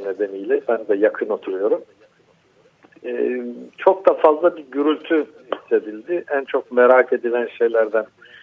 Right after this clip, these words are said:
birisi de o. Tabii dört büyüklüğünde ya da üç nokta altı ile dört nokta bir arası değerler veriliyor.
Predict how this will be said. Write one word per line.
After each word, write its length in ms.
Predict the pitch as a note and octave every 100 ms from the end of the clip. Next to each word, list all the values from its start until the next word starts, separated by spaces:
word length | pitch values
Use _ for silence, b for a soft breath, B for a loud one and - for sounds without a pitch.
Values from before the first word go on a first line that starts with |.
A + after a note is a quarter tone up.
| B _
birisi 460 | G#2+ A#2 A2 A#2 G#2+
de 120 | G#2+
o. 320 | A2+ F3 - - _ B B B B -
Tabii 360 | D3+ D#3+ E3 - - _ _ -
dört 360 | F3+ - -
büyüklüğünde 580 | E3 D3+ - D3+ D3+ D3
ya 160 | D3 C#3
da 160 | C#3+ - - -
üç 200 | - -
nokta 320 | C#3+ - E3
altı 360 | C#3+ C3 C3 D3
ile 260 | C#3 C3+
dört 240 | C3+ B2+ C#3
nokta 380 | B2+ - B2+ C3
bir 120 | C3
arası 380 | A#2+ A#2 C3+ B2+ B2
değerler 540 | A#2+ A2+ B2 A#2+ G2
veriliyor. 500 | G2+ G2 F#2+ A#2+